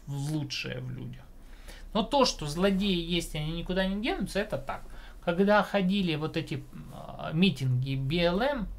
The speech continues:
были погромы, ш-, с-, где люди торг-, э, воровали? Были. А когда в этом, где, К-, в Казахстане недавно, в январе, по-моему, месяце, а, когда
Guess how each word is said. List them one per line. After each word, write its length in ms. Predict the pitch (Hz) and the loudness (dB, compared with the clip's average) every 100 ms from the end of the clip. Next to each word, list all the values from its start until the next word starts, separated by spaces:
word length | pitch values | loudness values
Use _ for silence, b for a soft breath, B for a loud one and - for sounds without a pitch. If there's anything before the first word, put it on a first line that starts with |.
| - | -8
были 460 | 156 151 254 392 415 | -4 0 6 6 6
погромы, 640 | - 190 160 151 135 127 - - | 4 4 2 -2 -2 -2 -6 -12
ш-, 140 | - - - | -14 -14 -14
с-, 120 | - - | -14 -8
где 180 | 139 160 | 0 0
люди 360 | 139 131 127 127 | 0 0 -2 -2
торг-, 280 | 131 127 - | -6 -6 -6
э, 180 | 143 135 | -2 -2
воровали? 640 | 135 135 131 127 110 117 | -2 0 2 2 0 0
Были. 600 | 131 127 139 143 135 139 B B B B | 2 4 4 4 0 -2 B B B B
А 100 | 254 | 2
когда 360 | 269 277 262 - | 4 6 6 4
в 120 | 170 | 4
этом, 380 | 180 180 151 151 - - - - | 4 4 -4 -6 -12 -20 -14 -2
где, 200 | 156 127 | 0 0
К-, 180 | - - | -4 -12
в 60 | - | 0
Казахстане 640 | 196 233 - 392 427 311 | 0 0 -4 -4 -2 0
недавно, 720 | 156 135 135 127 127 127 - - - - - - - - - - - | 0 2 2 2 2 0 -4 -10 -20 -20 -20 -20 -20 -20 -20 -20 -12
в 60 | 135 | -6
январе, 640 | 147 165 139 160 196 320 | -2 0 0 0 0 -2
по-моему, 480 | 330 135 127 131 131 | 0 0 2 0 -2
месяце, 680 | 131 131 123 - - - 110 B B B B B | -2 -2 -2 -6 -10 -8 -8 B B B B B
а, 320 | - 139 131 127 | 2 4 6 4
когда 680 | 170 156 143 147 127 127 | 2 0 4 6 6 2